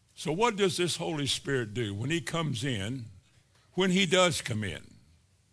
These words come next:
What is his role in securing you, keeping you? How does that work? I can understand about the word, but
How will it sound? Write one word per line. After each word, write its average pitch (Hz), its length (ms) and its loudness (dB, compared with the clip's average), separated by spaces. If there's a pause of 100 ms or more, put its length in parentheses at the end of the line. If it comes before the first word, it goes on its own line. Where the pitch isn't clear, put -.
(600)
What 240 220 2
is 170 220 4
his 143 300 2
role 143 540 2
in 139 380 2 (640)
securing 147 880 4
you, 78 280 -2 (680)
keeping 127 520 4
you? 107 360 -2 (680)
How 190 200 8
does 160 180 4
that 151 180 6
work? 135 300 4
I 143 100 6
can 147 140 0
understand 185 400 4
about 117 260 4
the 117 100 -8
word, 131 320 4
but 131 160 0